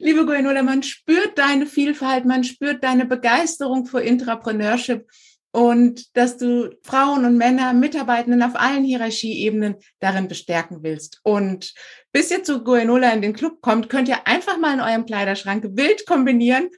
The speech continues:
<laughs> und damit rausgehen. Ich danke dir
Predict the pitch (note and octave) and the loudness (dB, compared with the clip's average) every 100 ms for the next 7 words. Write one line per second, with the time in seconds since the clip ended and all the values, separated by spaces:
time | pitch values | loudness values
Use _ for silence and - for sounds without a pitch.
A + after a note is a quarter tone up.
0 | - - - _ _ F#4 G4 - - - | -18 -20 -20 _ _ -2 -2 -2 -2 -2
1 | - B4+ - C4 B3 A#3+ B3 A#3+ G3+ A3+ | -2 -16 -8 -6 0 2 2 2 0 0
2 | A3+ A3+ B3 C#4 C4 C#4+ F#4 C#4 C#4 C#4 | -4 -6 -6 -2 2 2 2 -2 -2 -4